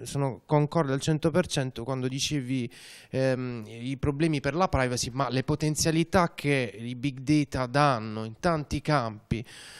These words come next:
sono così ampie che secondo me il discorso della privacy, cioè, ci sono i pro e i contro, ma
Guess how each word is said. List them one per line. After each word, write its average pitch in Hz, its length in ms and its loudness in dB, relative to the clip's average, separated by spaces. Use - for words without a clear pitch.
sono 170 340 10
così 185 500 6
ampie 127 600 6
che 143 100 2
secondo 180 240 4
me 139 60 2
il 120 60 -2
discorso 160 460 4
della 160 240 8
privacy, 131 300 8
cioè, 156 160 6
ci 151 140 0
sono 165 140 4
i 156 80 2
pro 208 140 6
e 220 40 10
i 214 40 6
contro, 131 480 6
ma 135 260 4